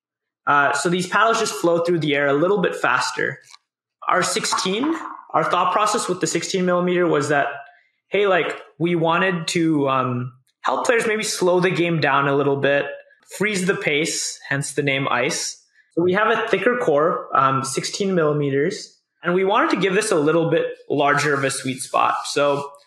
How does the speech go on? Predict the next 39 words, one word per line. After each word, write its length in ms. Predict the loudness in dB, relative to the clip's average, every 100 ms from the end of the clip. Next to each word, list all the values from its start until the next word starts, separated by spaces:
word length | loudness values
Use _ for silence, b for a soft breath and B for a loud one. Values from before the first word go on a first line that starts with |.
| b b b _
the 60 | -6
face 300 | 0 0 2
is 280 | 0 0 -2
slightly 380 | 0 0 0 2
larger 420 | 2 2 0 -2
than 200 | 0 0
our 100 | 2
Fire 300 | 2 2 2
fourteen. 600 | 0 -2 -2 -4 -4 -8 _ -20 _ -4
We 160 | -2
have 220 | 2 2
this 200 | 0 -2
elongated 640 | -2 0 0 0 0 -2 -2
shape. 280 | -2 -2 -2 -8 _ _ _ -4
So 100 | -2
the 60 | -2
sweet 260 | -2 -4
spot's 320 | 0 2 2
a 20 | 2
little 200 | 2 2
bit 180 | 2
bigger 400 | 2 2 2 2
and 380 | 2 2 0 -2
it's 260 | -4 -4 -2
a 40 |
little 200 | 0 0
bit 160 | -2 -2
easier 480 | -2 -2 0 2 2
on 420 | 2 0 -2 -4
resets, 640 | -2 -2 0 0 0 -4 -8 -8 -12 _ _ -12
dinks, 320 | -4 -2 -2 -4
and 100 | -2
drops 600 | 0 0 0 -4 -10 -6
just 200 | -4 -2
because 220 | -2 0 0
of 80 |
that 220 | 0 0 0
soft 380 | -2 -2 -4 -6
feeling. 420 | -6 -4 -6